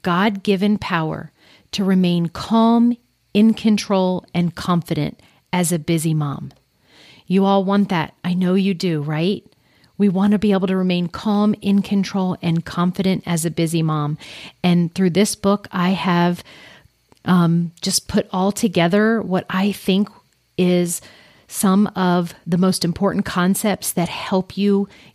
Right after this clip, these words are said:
get to this place in your life where you are just enjoying your motherhood and feeling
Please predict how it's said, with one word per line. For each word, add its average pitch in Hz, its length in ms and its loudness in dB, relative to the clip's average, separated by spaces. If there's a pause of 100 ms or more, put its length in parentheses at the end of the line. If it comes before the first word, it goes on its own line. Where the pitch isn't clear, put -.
(120)
get - 260 0
to 196 120 -4
this 180 220 -2
place 180 520 0
in 180 180 -2
your 180 140 2
life 165 380 0
where 165 100 0
you 160 380 0
are 165 120 -2
just 165 300 -4
enjoying 190 560 2
your 208 100 2
motherhood 180 680 0 (440)
and 165 300 -2
feeling 175 580 0